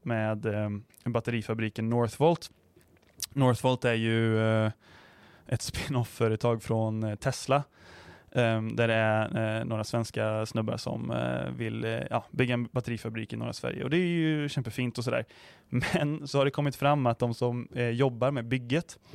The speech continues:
de, eh, de, eh, eh,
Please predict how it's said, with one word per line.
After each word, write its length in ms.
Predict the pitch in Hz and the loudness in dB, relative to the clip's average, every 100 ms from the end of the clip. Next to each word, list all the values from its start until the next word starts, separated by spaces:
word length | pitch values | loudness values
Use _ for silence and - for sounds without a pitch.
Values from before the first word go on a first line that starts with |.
| - - - - | -18 -18 -14 2
de, 400 | 127 127 131 135 | 4 4 4 2
eh, 180 | 135 131 139 _ _ _ _ _ _ - - - - | 2 0 -4 _ _ _ _ _ _ -20 -14 -10 2
de, 340 | 127 123 123 | 4 4 2
eh, 540 | 127 123 123 120 120 123 | 2 4 4 2 2 0
eh, 300 | 117 113 | 2 0